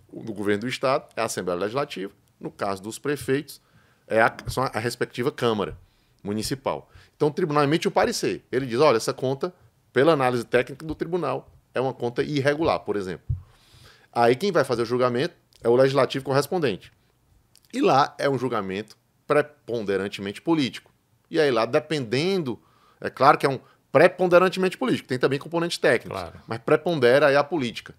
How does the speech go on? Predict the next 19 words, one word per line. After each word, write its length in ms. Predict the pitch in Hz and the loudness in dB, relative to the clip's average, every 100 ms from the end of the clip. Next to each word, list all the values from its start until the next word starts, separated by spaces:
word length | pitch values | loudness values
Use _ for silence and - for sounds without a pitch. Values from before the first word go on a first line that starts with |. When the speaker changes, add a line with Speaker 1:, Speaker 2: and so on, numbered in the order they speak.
| - | -16
Speaker 2:
Tá. 180 | - - _ - | -16 -16 _ -4
Speaker 1:
E 100 | 143 | 2
aí 340 | 127 117 131 - | 4 4 0 0
é 80 | 135 | 0
possível 600 | 151 135 - 123 147 160 | 0 -6 -4 -4 -6 -8
que 200 | - 113 | -6 -6
uma 160 | 110 | -6
conta 400 | 131 - 107 95 | -8 -8 -8 -8
que 120 | 95 110 | -10 -8
o 40 | |
tribunal 360 | 113 110 113 123 | -6 -4 -4 -4
disse, 240 | 101 - | -4 -2
olha, 220 | 113 85 - _ _ _ - | -2 -2 -8 _ _ _ -8
na 100 | 95 | -8
conta 280 | - 123 123 | -4 -2 -2
de 60 | |
governo, 360 | 139 120 101 85 | -2 -2 -4 -6
isso 200 | 104 - | -10 -8
aqui, 360 | 104 - 110 | -8 -8 -10